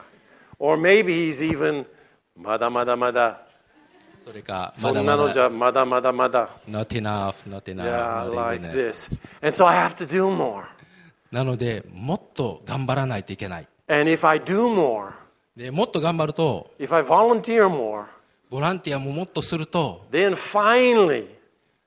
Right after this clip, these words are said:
Speaker 2: そうするとやっとこさ、
Speaker 1: He'll accept me.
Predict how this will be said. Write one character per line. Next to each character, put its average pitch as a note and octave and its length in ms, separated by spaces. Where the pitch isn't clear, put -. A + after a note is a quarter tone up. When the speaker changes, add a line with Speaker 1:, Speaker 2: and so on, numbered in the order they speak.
Speaker 2:
そ F#3+ 480
う F#3+ 60
す G#3 200
る G3+ 120
と F3+ 180
や G3+ 120
っ - 40
と G#3 100
こ G#3+ 100
さ、 G#3 280
Speaker 1:
He'll C3+ 200
accept B2+ 460
me. C3+ 260